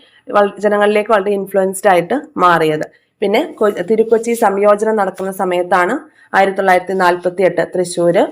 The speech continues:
വെച്ചിട്ട് നടക്കുന്ന ഈ ഒരു സമ്മേളനത്തിലാണ് തിരുവിതാംകൂറും കൊച്ചിയും സംയോജിക്കാൻ പോകുന്നത് കൊണ്ട് ഈ ഒരു പാർട്ടിയെ ഐ എൻ സിയിൽ ലയിപ്പിക്കാനായിട്ട്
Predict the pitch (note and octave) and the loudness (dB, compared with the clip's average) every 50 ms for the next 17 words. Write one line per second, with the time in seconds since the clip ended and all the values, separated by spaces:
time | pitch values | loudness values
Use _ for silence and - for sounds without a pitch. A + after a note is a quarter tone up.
0 | - - _ _ - - F#3+ F3+ - F3+ E3+ F#3 F#3+ F3+ F3 F3 F3 F3 F3+ F3+ | -6 -18 _ _ -6 -6 -4 -2 -4 -4 -2 0 0 0 0 0 -2 0 0 2
1 | F3+ F3+ F3 F#3 F3 G3 F3+ E3+ E3 E3+ E3+ F3 F3 F3 F3 F#3+ F3+ E3 D#3+ F3 | 2 2 0 0 -2 -2 0 2 2 4 4 4 2 0 0 2 2 2 2 0
2 | A#3 C4 - A3 F3+ F3+ F3+ F#3 F3 F3 F3 F#3 F#3 F#3 F#3 F#3+ F3+ F3 - F#3 | -2 -2 0 0 0 2 2 2 2 2 2 0 0 0 0 -2 -2 -2 0 -2
3 | F#3 F#3+ F#3 F#3+ F3 E3+ E3+ F3 F3+ F3 E3+ E3+ F#3 F#3 F#3 F3+ F3+ E3+ E3 E3+ | -2 0 -2 -2 -2 0 2 2 2 0 0 0 0 0 0 2 2 2 2 2
4 | F3+ F3+ F#3+ F3+ E3+ E3 F3 A3+ D4+ - - - _ - - A3 G#3+ G3 G3 G3 | 2 2 2 2 2 2 2 0 0 -2 -8 -20 _ -8 -2 0 0 2 2 2
5 | G3 F#3 F3 F3 F3 F#3 F3 F3 G#3+ - - F#3 F3+ F3+ F#3 F#3 F#3+ F#3+ F#3 - | 2 2 2 2 2 0 0 0 0 0 2 2 4 4 4 2 0 -2 -2 -2
6 | F#3 F#3+ G3 F#3+ F3 E3+ E3+ E3+ F3+ F3 - F3+ F3+ F#3 E3+ D#3+ D#3 D#3 C4+ F4 | -2 -2 0 0 0 0 0 -2 -4 -2 0 2 2 2 2 0 0 0 -2 -2
7 | - | -4